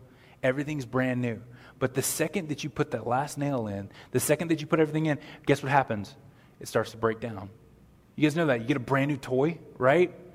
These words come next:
First thing that happens, it starts to break down. And we're living life like that.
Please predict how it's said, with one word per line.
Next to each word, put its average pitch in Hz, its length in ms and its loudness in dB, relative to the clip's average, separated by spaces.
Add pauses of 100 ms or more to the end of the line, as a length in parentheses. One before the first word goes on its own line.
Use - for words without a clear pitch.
(240)
First 165 280 6
thing 180 80 2
that 160 80 4
happens, 156 300 6
it 113 40 -8
starts 147 280 -2
to 147 80 -2
break 120 260 -2
down. 110 300 -10 (840)
And 143 100 4
we're 170 120 12
living 190 320 8
life 170 280 6
like 123 220 4
that. 104 280 0